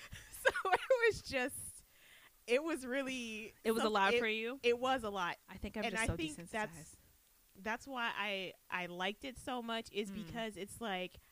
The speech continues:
Speaker 1: I could see that happening. I could see that being something that could really happen to people.
Speaker 2: Mm.
Speaker 1: Um, even though hopefully that's not happening to people, but I could see that happening.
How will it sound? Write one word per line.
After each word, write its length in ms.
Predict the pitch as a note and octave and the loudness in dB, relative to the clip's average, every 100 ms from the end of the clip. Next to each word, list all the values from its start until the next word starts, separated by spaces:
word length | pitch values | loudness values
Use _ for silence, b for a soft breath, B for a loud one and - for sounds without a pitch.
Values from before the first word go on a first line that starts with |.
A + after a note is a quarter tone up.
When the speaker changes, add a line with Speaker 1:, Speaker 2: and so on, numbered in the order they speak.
| b | b
Speaker 1:
I 120 | E3 | -6
could 200 | A3+ B3+ | -4 -6
see 300 | G#3+ - B3 A#3+ | -8 -10 -10 -4
that 340 | B3 A#3 A3+ - | -2 -2 -2 -6
happening. 680 | - A3+ D#4 B3 C4 D4 F4 - B B | -8 -2 0 0 -4 -6 -8 -14 B B
I 80 | F#4 | -2
could 140 | D4 | -2
see 180 | - B3+ | -6 -4
that 380 | A3 F3 F3 - | 0 -2 -4 -6
being 240 | A3 G3 | -4 -4
something 340 | - F#3 G3 F#3 | -6 -8 -6 -6
that 160 | E3+ | -6
could 300 | - A#3 F#3+ F3 | -6 -8 -6 -6
really 240 | G3 G3 | -4 -6
happen 400 | F#3 F#3 - F#3 | -4 -6 -6 -10
to 100 | - | -8
people. 340 | F3 G3+ F#3+ F#3 | -8 -8 -8 -10
Speaker 2:
Mm. 180 | F3+ F3+ b b b b b b - - | -12 -14 b b b b b b -20 -10
Speaker 1:
Um, 500 | G3+ F3+ E3+ D3+ A#2+ - | -6 -4 -4 -6 -12 -12
even 300 | A3+ A3+ G#3+ | -6 -6 -4
though 380 | G3 F3 E3 E3 | -6 -4 -6 -8
hopefully 400 | F3 G3+ G#3 E3+ | -10 -12 -10 -8
that's 240 | D#3+ - C3+ | -8 -8 -10
not 220 | C#3 A#3 | -8 -4
happening 340 | E3+ D#3+ D#3+ | -4 -4 -10
to 80 | E3 | -10
people, 280 | E3+ C#3+ D#3 | -10 -8 -8
but 140 | D3+ | -8
I 100 | C#3+ | -10
could 160 | F3 - | -10 -12
see 200 | - A#3+ | -12 -8
that 200 | F3+ C#3 | -6 -6
happening. 420 | - A2+ - - | -8 -10 -12 -18